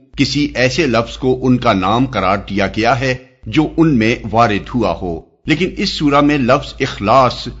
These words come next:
कहीं वारिद नहीं हुआ है। इसको ये नाम इसके मानी के लिहाज से दिया गया है।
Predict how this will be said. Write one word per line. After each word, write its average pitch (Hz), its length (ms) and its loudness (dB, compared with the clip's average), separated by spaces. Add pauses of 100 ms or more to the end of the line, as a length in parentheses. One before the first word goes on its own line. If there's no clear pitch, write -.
(140)
कहीं 165 340 2
वारिद 104 440 -2
नहीं 113 240 0
हुआ 90 260 -4
है। 82 360 -8 (280)
इसको 147 480 0
ये 135 220 2
नाम 117 460 2
इसके 131 300 -2
मानी 107 360 2
के 113 120 -2
लिहाज 92 340 -4
से - 200 -4
दिया 104 260 -4
गया 85 240 -4
है। 78 380 -10